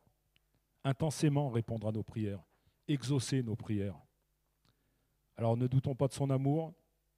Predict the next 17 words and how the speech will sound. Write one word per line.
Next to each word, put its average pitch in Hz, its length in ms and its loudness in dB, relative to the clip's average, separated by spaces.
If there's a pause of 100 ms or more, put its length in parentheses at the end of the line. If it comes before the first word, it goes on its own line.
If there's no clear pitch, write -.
(440)
ne 104 80 -4
doutons 120 280 0
pas 131 140 0
de 120 60 0
sa 127 160 4
bonté, 139 460 2 (1300)
ne 117 80 2
doutons 131 300 4
pas 143 160 0
de - 40 -6
sa 139 120 2
volonté 151 440 2
à 160 100 0
répondre 131 360 -4
à 131 60 0
la 131 160 0
prière, 147 500 0